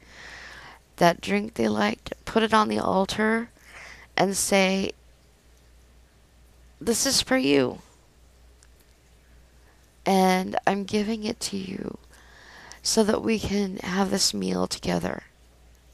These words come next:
to remember this time together." And you can do this either in your,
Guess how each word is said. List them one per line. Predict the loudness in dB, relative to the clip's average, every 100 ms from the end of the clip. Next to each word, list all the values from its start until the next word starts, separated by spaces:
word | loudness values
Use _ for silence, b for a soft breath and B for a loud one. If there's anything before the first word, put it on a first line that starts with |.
| -6
to | 0 2 2
remember | 0 -4 -4 -2 -2
this | -2 -4 -4
time | -6 -4 -6 -8
together." | -8 -6 -6 -10 -18 _ -20 -20 _ _ _ _ _ _ _ _ _ -20 -20 _ _ _ _ _ _ -20 -20 _ _ _ _ -20 _ -20 -20 -20 _ _ _ _ -20 -20 B B B B B B B 0
And | 2
you | 2
can | 2 0
do | 6 6
this | 8 4 2 -2
either | -2 2 2 2 0 -4
in | -6 -6
your, | -4 -4 -2 -4